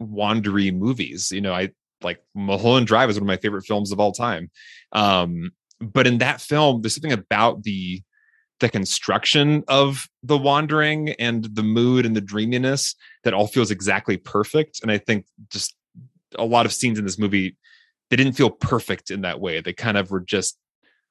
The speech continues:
landing with a dud. And then I go to another scene that I thought was, uh, like, awesome.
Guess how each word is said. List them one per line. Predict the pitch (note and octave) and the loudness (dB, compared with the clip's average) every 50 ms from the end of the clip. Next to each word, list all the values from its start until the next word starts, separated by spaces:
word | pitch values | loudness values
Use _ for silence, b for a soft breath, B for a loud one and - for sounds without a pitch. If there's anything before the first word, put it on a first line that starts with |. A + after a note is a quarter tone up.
| - | -2
landing | A#2 A2 G#2+ A2 G#2 | 0 2 2 2 2
with | G2+ F#2+ - | 0 0 -2
a | F2 | -4
dud. | F2 F2+ - F#2+ F#2+ F2+ F2 F2 E2+ _ _ _ b b b b b b b | -2 0 0 2 2 0 -2 -4 -10 _ _ _ b b b b b b b
And | b C3+ | b 2
then | C#3+ | 4
I | D3+ C#3 | 4 6
go | B2 C3 | 6 6
to | B2 A#2 | 4 4
another | B2+ C#3+ D#3+ C3+ | 4 2 2 0
scene | - - B2 A2 | 0 0 0 2
that | G#2+ G2+ | 2 2
I | |
thought | - A#2 G#2+ | 2 0 -2
was, | G2 F#2 G2 | -2 -2 -6
uh, | - - - | -8 -10 -10
like, | - G2 - - | -12 -12 -10 -4
awesome. | - A#2 B2 B2 - A2 - - F#2+ G2+ | -2 0 0 0 0 -2 -6 -8 -12 -20